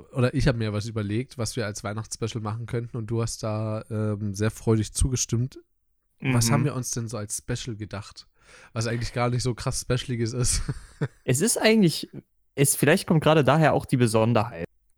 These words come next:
Speaker 2: Denn wir wollen euch heute einen kleinen Einblick da hineingeben, wie wir Weihnachten bisher gefeiert haben.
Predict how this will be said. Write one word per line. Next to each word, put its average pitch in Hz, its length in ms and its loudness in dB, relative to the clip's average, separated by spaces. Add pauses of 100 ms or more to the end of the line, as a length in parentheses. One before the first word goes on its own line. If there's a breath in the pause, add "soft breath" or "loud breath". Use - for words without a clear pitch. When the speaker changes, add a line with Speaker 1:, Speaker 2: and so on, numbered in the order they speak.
(260)
Speaker 2:
Denn 135 320 8
wir 123 120 6
wollen 139 160 6
euch 127 120 4
heute 147 140 4
einen 117 160 2
kleinen 110 260 2
Einblick 131 440 0
da 107 120 2
hineingeben, 104 720 0 (460)
wie 127 280 4
wir 143 520 6
Weihnachten 151 680 6
bisher 104 580 4 (100)
gefeiert 135 460 4
haben. 98 300 -4